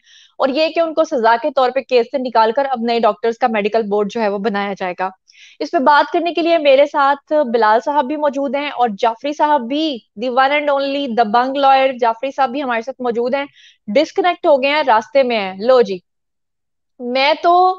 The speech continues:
हैरान हूं और मेरे पास तो कहने के लिए अल्फाज ही नहीं है और मुझे तो समझ ही नहीं आ रहा। लेकिन मैं आपको नाज़रीन एक बात बता दूं कि ये जो ब्लू ब्लू है ना, ये बड़ी खतरनाक चीज है। आपने इनको कोई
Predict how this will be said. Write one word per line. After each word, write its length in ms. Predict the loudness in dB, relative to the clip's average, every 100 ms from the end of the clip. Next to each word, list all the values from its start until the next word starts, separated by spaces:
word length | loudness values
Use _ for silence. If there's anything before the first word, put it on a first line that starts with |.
| -8 _ _ _
हैरान 400 | 0 4 6 4
हूं 180 | 2 0 -4 _ _ _ _
और 380 | 2 4 6 4
मेरे 300 | 0 0 0
पास 260 | 2 2 0
तो 100 | -2
कहने 300 | 2 2 2
के 100 | -2
लिए 120 | 0
अल्फाज 580 | 2 0 0 4 4 4
ही 80 | 2
नहीं 180 | 2 0
है 120 | 2
और 180 | 2 2
मुझे 200 | 2 0
तो 140 | 0
समझ 420 | 0 2 2 4 4
ही 60 | 2
नहीं 140 | 2
आ 120 | 2 4
रहा। 180 | 2 0 _ _
लेकिन 260 | -2 0 2
मैं 80 | 2
आपको 200 | 2 2
नाज़रीन 420 | 2 2 2 -2 0
एक 220 | 2 2 2
बात 140 | 0
बता 260 | 2 0 0
दूं 160 | -2 -6 _ _ _ -8
कि 60 |
ये 160 | -4 -2
जो 100 | -2
ब्लू 240 | -2 0 2
ब्लू 220 | 4 2
है 100 | 2
ना, 120 | 0 -4 -8
ये 80 | -4
बड़ी 160 | -2 -2
खतरनाक 520 | -6 -6 -4 -4 -6
चीज 220 | -10 -12 -12
है। 80 | -18 _ _
आपने 420 | 2 4 4 0 -4
इनको 240 | -2 -2
कोई 140 | -2